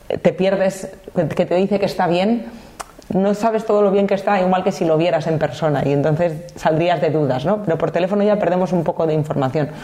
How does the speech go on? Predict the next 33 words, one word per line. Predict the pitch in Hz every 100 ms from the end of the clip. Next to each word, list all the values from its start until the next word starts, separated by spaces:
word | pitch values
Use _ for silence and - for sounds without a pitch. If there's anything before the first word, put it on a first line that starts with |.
| - -
Por | 175 160
escrito | - 196 196
es | 180
mucho | 185 185
más | 165
fácil | 160 170 160
engañar | 156 147 151 156
a | 151
alguien. | 165 151 143 - - -
Alguien | 175 196 190
que | 190
te | 160
quiere, | - 233
que | 180
quiere | 165 185
saber | 185 180
si | 196
estás | 180 175 165
bien, | 185
es | 170
mucho | 175 175
más | 165
fácil | 170 175
decir | 160 165
"estoy | 160 165 151
bien" | 160 170 - - - - -
por | 175
WhatsApp, | 165 151 151 196 -
¿no? | 185 233 - -
Que | - 175
engañar | 170 160 170 165
a | 170
alguien | 175 180 180